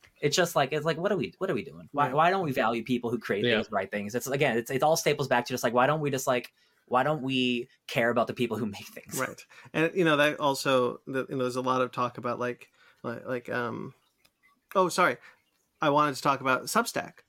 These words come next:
Speaker 2: You know, this is why so many creators went to Substack, right? Because Substack offered them a big check up front and said, "Hey, come over here, do creator owned. You get to pr-,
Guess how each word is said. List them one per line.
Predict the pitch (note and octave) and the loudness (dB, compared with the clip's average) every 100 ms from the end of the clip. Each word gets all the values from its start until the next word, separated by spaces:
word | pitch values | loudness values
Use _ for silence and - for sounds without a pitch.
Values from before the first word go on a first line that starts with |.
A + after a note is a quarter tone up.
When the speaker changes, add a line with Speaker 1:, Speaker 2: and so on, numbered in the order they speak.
| _ - | _ -2
Speaker 2:
You | |
know, | G3+ | 2
this | G#3+ | 4
is | G#3+ | 2
why | D#3+ F3 E3 | 4 4 4
so | F3+ | 4
many | E3 D3+ | 2 2
creators | D#3+ C#3+ C#3+ | 2 2 0
went | E3 | -2
to | |
Substack, | F3+ D#4 - - - | 0 0 0 -4 -4
right? | C3 D#3+ | -2 -2
Because | F3+ E3+ | 0 0
Substack | - D3 - F3 - | 2 0 2 -2 0
offered | C3+ C#3 | -2 -2
them | C#3 | 0
a | C3+ - | -2 -2
big | C3 E3 | -2 -2
check | - C#3+ A2+ | -2 -4 0
up | C#3+ - | -2 -2
front | - A#2+ E3+ | -6 -4 -4
and | E3 | -4
said, | C#3 D3 - - - | 0 0 -2 -12 -4
"Hey, | - F#3 | 2 2
come | - D#3+ | 4 4
over | D#3+ D#3+ | 6 4
here, | D3 D3 | 4 2
do | C#3 C3+ | 0 0
creator | - C3+ D3 C3 | 0 2 2 2
owned. | A#2+ C3+ D3 | 2 0 0
You | |
get | C3 C#3+ | -2 -6
to | B2+ | -8
pr-, | - | -12